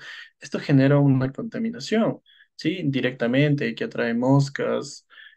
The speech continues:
que atrae cualquier tipo de insectos. Ahora, no es algo que nosotros quisiéramos que se vea dentro de nuestras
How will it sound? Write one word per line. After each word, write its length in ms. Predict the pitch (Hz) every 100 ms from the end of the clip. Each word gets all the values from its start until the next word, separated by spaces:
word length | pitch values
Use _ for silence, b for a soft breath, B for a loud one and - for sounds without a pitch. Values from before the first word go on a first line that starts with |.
| -
que 100 | 127
atrae 280 | - 139
cualquier 340 | 139 117 127 123
tipo 340 | 135 139 143
de 280 | 139 185 214 _
insectos. 840 | 135 120 110 160 151 147 - - _ _ _
Ahora, 440 | 131 123 131 120 - _ -
no 240 | 139 143
es 140 | 151
algo 260 | 143 143 135
que 100 | 120
nosotros 400 | 113 113 131 127
quisiéramos 540 | - 113 135 131 113
que 100 | -
se 140 | 143 113
vea 380 | 127 175 151 - _ _ -
dentro 480 | 113 127 139 139 117
de 100 | 113
nuestras 680 | 117 131 - 185 202 -